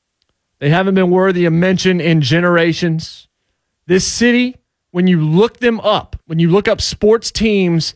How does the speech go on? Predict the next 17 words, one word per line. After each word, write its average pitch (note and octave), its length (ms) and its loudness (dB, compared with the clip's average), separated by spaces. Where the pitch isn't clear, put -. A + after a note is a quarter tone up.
in G3+ 200 0
San A3 280 -2
Diego, F#3+ 520 -2
the D#3 80 -2
city A#3+ 420 0
of A3+ 100 -2
San A3 340 -2
Diego F3 460 0
is B2 120 -2
currently G3 480 0
touting D#3+ 520 -2
a B2+ 160 0
new C#3+ 340 2
lacrosse G3 880 -4
and D#3+ 400 0
rugby C#3 420 -2
team F#2+ 480 -10